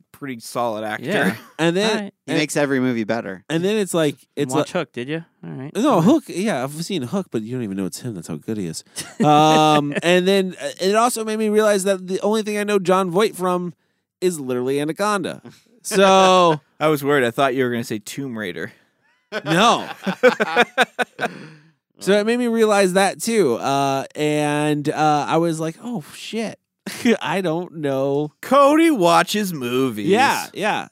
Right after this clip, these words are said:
Speaker 3: and, um, yeah. So it was my first time seeing it, and I, I didn't know. I didn't look into it before I started it. Went in blind, didn't know what to expect either. So
Speaker 1: You should watch Marathon Man next.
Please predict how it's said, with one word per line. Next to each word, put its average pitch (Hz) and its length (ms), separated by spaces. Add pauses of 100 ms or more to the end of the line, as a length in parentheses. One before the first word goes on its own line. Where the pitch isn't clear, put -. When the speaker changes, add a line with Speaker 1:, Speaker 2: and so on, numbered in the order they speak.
Speaker 3:
and, 156 500
um, 131 800 (540)
yeah. 208 160
So 196 180
it 180 40
was 185 100
my 220 120
first 220 200
time 214 160
seeing 254 260
it, 127 100
and 160 120
I, - 60
I 196 180
didn't 233 160
know. 233 180
I 185 140
didn't 208 180
look 175 160
into 180 300
it 226 80
before 156 520
I 139 140
started 151 400
it. 208 140
Went 156 120
in 147 120
blind, 151 640
didn't 156 180
know 151 140
what 143 140
to 147 100
expect 156 480
either. 147 320
So 117 460
Speaker 1:
You 127 60
should 156 160
watch 156 220
Marathon 110 600
Man 101 260
next. 104 460